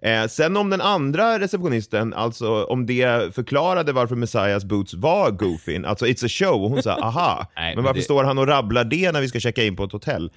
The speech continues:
Speaker 1: Eh, det blev ju såklart lite konstigt. Vi fick också då vänta två timmar på vårt rum och jag börjar, eh, så här i lite efterhand så misstänker jag kanske att det lät ju lite som att du drev med henne då kanske.
Speaker 2: Ja, fast det
Speaker 1: Och
Speaker 2: blev
Speaker 1: hon
Speaker 2: ju
Speaker 1: då
Speaker 2: också,
Speaker 1: som straff
Speaker 2: det
Speaker 1: lät
Speaker 2: blev,
Speaker 1: oss få
Speaker 2: eh,
Speaker 1: vårt rum sent.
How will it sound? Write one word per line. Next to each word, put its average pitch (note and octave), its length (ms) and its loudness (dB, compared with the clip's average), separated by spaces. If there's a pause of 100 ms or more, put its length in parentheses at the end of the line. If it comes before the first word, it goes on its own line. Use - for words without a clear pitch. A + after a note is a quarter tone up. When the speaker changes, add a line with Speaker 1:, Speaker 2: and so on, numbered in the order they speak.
Speaker 1:
Eh, A2+ 460 2
det D3+ 140 2
blev C#3 400 -2
ju D3 100 0
såklart A#2+ 300 -2
lite A2+ 160 -2
konstigt. G#2 340 -4 (280)
Vi D3+ 200 -2
fick E3+ 120 -4
också D3+ 300 2
då D#3+ 100 2
vänta D#3 580 0
två A#2+ 220 2
timmar G#2+ 280 0
på G#2+ 140 0
vårt G#2 140 -2
rum G#2 460 -2
och G#2 160 -6
jag B2 160 0
börjar, E3 760 0
eh, B2 120 -2
så A#2+ 120 -2
här D3+ 120 2
i D3 60 0
lite C#3+ 200 -2
efterhand D#3+ 500 0
så G3 80 -2 (160)
misstänker B2 480 -2
jag A2 60 0
kanske G2 240 -2
att F2+ 160 -2 (400)
det C3+ 120 0
lät C#3+ 220 2
ju E3 40 2
lite C#3 160 0
som C3+ 160 -2
att A#2+ 120 -2
du A2 380 -6
drev C3+ 440 0
med G2 160 2
henne F2+ 180 0
då C#2+ 100 -2
kanske. D2 420 -8
Speaker 2:
Ja, F#2 140 -4
fast A2+ 120 -10
det A2+ 60 2
Speaker 1:
Och A2+ 60 0
Speaker 2:
blev A#2+ 120 0
Speaker 1:
hon - 60 2
Speaker 2:
ju A#2+ 60 2
Speaker 1:
då C#3+ 60 2
Speaker 2:
också, C#3 120 0
Speaker 1:
som C3+ 100 2
straff D#3+ 520 0
Speaker 2:
det - 80 -6
Speaker 1:
lät A2 360 2
Speaker 2:
blev, F#2+ 140 0
Speaker 1:
oss F#2+ 140 -2
få G#2 60 -6
Speaker 2:
eh, F2+ 220 -2
Speaker 1:
vårt F2+ 140 -4
rum A2+ 180 -2
sent. A#1+ 260 -8